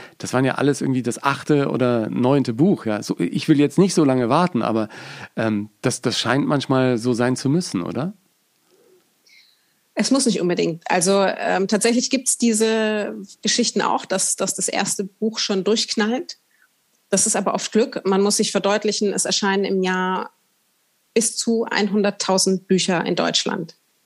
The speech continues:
Speaker 2: neu.
Speaker 1: Ja.
Speaker 2: Und das ist ja eine absurde Masse. So viel kann sich kein Buchhändler in den Laden stellen. Ähm, da kommt man kaum durch. Das heißt, was kann vielleicht diese Geschichte besonders machen? Ich würde niemandem raten, gleich von Anfang an aufzugeben und eben dieses,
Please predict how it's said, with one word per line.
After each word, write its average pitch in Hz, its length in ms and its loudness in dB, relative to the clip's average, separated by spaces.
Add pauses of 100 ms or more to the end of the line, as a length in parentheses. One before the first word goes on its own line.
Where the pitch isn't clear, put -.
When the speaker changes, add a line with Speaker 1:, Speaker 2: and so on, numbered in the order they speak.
Speaker 2:
neu. 175 380 0 (480)
Speaker 1:
Ja. - 80 -12 (840)
Speaker 2:
Und 185 200 2
das 185 120 2
ist 190 160 2
ja 170 460 0
eine 185 140 0
absurde 208 420 2
Masse. 156 300 -2
So 170 100 -4
viel 190 160 0
kann 185 240 0
sich - 400 -2
kein 190 460 0
Buchhändler 175 580 0
in 175 80 -2
den 180 140 0
Laden 196 240 0
stellen. 175 500 -2 (400)
Ähm, 170 320 0
da 175 80 2
kommt 180 300 2
man 170 120 2
kaum 160 300 0
durch. - 240 -4
Das - 160 0
heißt, 226 300 2
was 214 240 0
kann 196 420 0 (140)
vielleicht 180 320 -2
diese 175 120 0
Geschichte 180 400 -2
besonders 156 540 -4
machen? - 280 -6 (340)
Ich - 180 -6
würde 196 180 6
niemandem 208 680 4
raten, 180 600 0
gleich 180 200 -2
von 185 100 -2
Anfang 175 260 -2
an - 80 -2
aufzugeben 226 600 0
und - 160 -4
eben 175 180 0
dieses, 165 280 -2